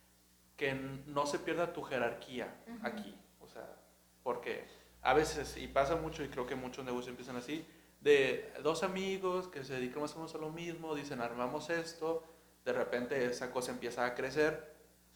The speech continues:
Speaker 1: y entre más crece requiere cosas, este, diferentes cosas, cosas de las que estamos comentando ahorita. Entonces,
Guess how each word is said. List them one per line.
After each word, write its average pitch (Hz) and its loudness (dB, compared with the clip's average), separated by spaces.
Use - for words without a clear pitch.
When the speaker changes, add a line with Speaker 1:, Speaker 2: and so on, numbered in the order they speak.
Speaker 1:
y 143 -6
entre 135 -2
más 131 4
crece 143 2
requiere 117 -2
cosas, 123 0
este, - -2
diferentes 143 -4
cosas, 196 2
cosas 139 -4
de 143 0
las 127 -4
que 123 -10
estamos 131 -8
comentando 123 -6
ahorita. 117 -6
Entonces, 175 -2